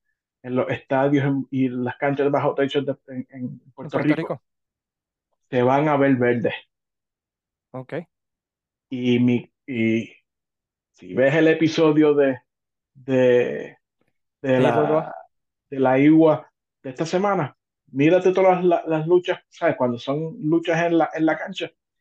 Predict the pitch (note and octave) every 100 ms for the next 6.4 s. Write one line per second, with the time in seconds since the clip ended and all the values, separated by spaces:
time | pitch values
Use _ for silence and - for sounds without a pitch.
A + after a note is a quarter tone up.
0 | _ _ - A#2+ A#2 A#2 A2 A2+ - _
1 | _ _ _ _ _ _ - A#2 C3+ D#3+
2 | F3+ F#3 F3+ F#3+ F3+ F3 A3+ A3+ _ _
3 | _ _ _ _ _ _ _ C#3 B2 D3
4 | F3 G3 E3+ E3+ F3+ F3+ F#3 F#3 F#3 G#3+
5 | A3+ - - _ _ _ _ _ _ B2+
6 | C#3+ C3 G#2 F2+